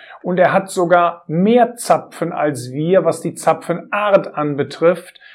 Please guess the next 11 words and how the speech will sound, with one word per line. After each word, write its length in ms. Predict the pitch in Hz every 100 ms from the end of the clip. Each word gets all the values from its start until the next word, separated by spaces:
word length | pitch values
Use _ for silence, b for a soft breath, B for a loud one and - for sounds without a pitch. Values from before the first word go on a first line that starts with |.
| B -
denn 120 | 151
er 100 | 151
kann 240 | - 170
sogar 400 | 165 165 160 156
ultraviolettes 960 | 196 185 - 165 156 160 156 151 151 -
Licht 360 | 147 180 - -
erkennen, 520 | 139 - 165 170 156
was 180 | 147 151
wir 140 | 147
nicht 300 | 135 - -
können. 460 | - 139 107 -